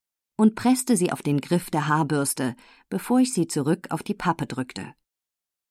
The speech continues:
Viele verschmierte Flecken und ein makelloser Abdruck. Ich wiederholte den Vorgang an der Zahnbürste und sicherte einen zweiten perfekten Abdruck. Dann nahm ich die Abdrücke von jenen Gegenständen in der Wohnung,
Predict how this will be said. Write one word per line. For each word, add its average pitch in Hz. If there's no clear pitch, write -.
Viele 262
verschmierte 180
Flecken 160
und 127
ein 214
makelloser 143
Abdruck. -
Ich -
wiederholte 220
den 165
Vorgang 165
an 143
der 135
Zahnbürste 170
und 214
sicherte 247
einen 170
zweiten 185
perfekten 139
Abdruck. -
Dann 233
nahm 185
ich 160
die -
Abdrücke 170
von 147
jenen 180
Gegenständen 175
in 151
der 156
Wohnung, 165